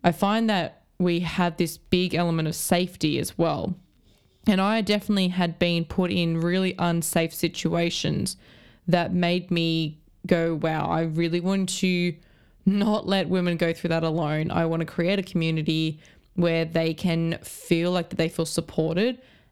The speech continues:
and, you know, have this space to just ask those questions that don't feel right and they don't know who to go to." Because I know from my own personal experience, sometimes when it comes to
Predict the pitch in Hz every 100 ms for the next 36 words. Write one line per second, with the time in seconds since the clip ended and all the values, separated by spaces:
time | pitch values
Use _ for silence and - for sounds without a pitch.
0 | _ 170 165 165 165 - - _ _ _
1 | 196 185 165 170 185 - 180 185 202 214
2 | - - - _ _ _ _ - - -
3 | 175 202 185 - - 165 180 165 - 170
4 | 170 185 180 185 170 - - 165 - -
5 | 160 160 156 - 165 160 - 180 175 202
6 | - - 170 165 156 156 156 165 - -
7 | 175 165 170 170 156 196 220 202 165 147
8 | - 165 165 151 170 165 - - - -
9 | _ - 170 170 165 165 156 170 165 170
10 | 180 202 233 190 147 - 151 151 143 -
11 | 170 170 170 165 170 160 - 165 156 151
12 | - - 156 156